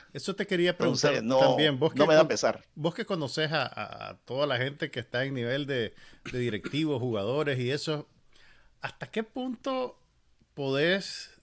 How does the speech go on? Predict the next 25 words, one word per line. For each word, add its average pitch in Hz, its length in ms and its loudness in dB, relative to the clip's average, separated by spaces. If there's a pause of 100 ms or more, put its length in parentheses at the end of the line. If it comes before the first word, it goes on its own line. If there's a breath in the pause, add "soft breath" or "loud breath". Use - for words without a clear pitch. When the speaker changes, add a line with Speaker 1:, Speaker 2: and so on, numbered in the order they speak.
Speaker 1:
digamos, 143 560 0
disculpar 147 840 0
que 117 140 -4
sigan 143 320 -2
activos 143 680 -6 (360 soft breath)
dentro 123 320 -2
de 127 60 4
esa 151 200 -2
industria 147 560 -2
que 131 100 -4
básicamente 135 880 -2 (460 soft breath)
funciona 139 500 -2
también 156 380 0
como 147 340 0
un 143 200 -4
brazo 147 600 2
de, 110 560 -4 (600 soft breath)
no 139 140 -6
quiero 202 160 0
decir 190 240 0
propaganda, 185 600 2
pero 131 180 -2
sí 151 160 -2
de, 143 400 0
de, 98 240 -10